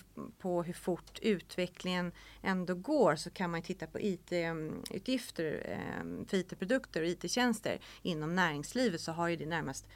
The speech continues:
dubblerat under de senaste åren. Så det, det, utvecklingen går ju väldigt fort. Ehm, bara också för att ta ett exempel så kan man titta på transport- och magasineringsföretag och hur de, eh, deras användning, eh, av I T-tjänst och I T-utrustning,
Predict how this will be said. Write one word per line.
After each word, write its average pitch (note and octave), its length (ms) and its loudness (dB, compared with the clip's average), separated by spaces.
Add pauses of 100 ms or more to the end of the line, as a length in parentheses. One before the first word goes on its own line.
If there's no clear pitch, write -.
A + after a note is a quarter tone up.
(120)
dubblerat F#3 800 2
under C#3 200 -2
de A2+ 80 -4
senaste - 500 -6
åren. - 260 -4
Så - 140 -4
det, F3 140 -2
det, G3 360 2 (520)
utvecklingen A3+ 540 4
går F#3 180 4
ju E3+ 140 4
väldigt E3+ 360 0
fort. - 640 -2
Ehm, F3 920 2
bara G3+ 240 6
också G3 240 0
för - 100 -6
att G3 60 -4
ta G3+ 100 6
ett G3 120 0
exempel A3+ 580 4
så F#3 100 -6
kan F3+ 140 0
man F3+ 100 2
titta F3+ 240 -2
på - 120 -6
transport- - 580 -2
och E3+ 160 0 (440)
magasineringsföretag F3+ 1300 2 (920)
och G3 180 -2
hur G#3 60 2
de, G3+ 340 4
eh, - 360 -2
deras F#3 280 2
användning, D#3+ 840 0
eh, - 380 -2
av F3 80 0
I E3+ 100 4
T-tjänst D#3 600 -2
och E3+ 60 2
I E3+ 120 2
T-utrustning, - 1000 -2